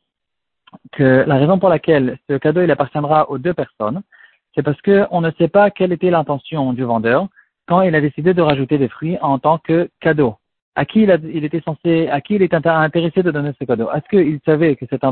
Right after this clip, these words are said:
cette personne-là, c'est qu'un envoyé, c'est que le, euh,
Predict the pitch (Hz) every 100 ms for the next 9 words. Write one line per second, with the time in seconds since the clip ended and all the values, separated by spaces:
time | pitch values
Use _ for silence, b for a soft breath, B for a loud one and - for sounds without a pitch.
0 | 123 135 131 - 135 135 - - 143 131
1 | 113 110 117 156 127 - 135 120 104 98
2 | - b b b _ _ _ 120 113 110
3 | 110 104 101